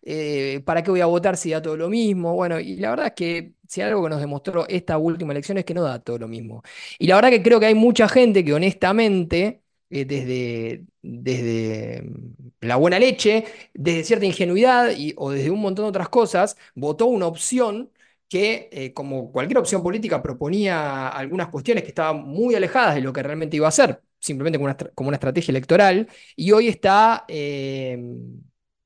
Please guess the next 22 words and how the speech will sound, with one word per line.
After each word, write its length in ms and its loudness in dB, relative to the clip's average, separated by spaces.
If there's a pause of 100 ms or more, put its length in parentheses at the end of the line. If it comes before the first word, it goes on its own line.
(140)
desilusionada 920 -2 (220)
porque, 500 2
eh, 140 -4
afecta 320 -2
intereses 720 -2
que, 340 -8 (960)
que, 200 -10
que, 180 -2 (100)
que 100 0
obviamente 320 2
afectan 300 -2
a 20 -2
estas 160 -2
personas. 500 -4 (1080)
Dicho 340 -2
esto, 600 0 (260)
eh, 360 -12
todos 240 0
saben 200 0
cómo 160 2
nosotros 280 0
pensamos 600 4